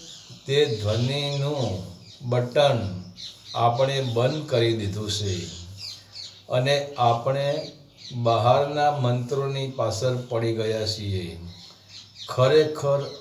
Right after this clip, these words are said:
અનહદ એ જ મહામંત્ર છે, કેમ કે અનહદ પોતે જ અજપા જાપ છે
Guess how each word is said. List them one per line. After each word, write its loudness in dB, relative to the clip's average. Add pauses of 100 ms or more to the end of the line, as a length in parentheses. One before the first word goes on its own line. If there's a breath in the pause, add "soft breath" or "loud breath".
(140)
અનહદ 2 (600)
એ 2
જ -2
મહામંત્ર 2
છે, -4 (800)
કેમ 4 (180)
કે 2 (440)
અનહદ 4
પોતે 2
જ -8
અજપા 2
જાપ 0
છે -4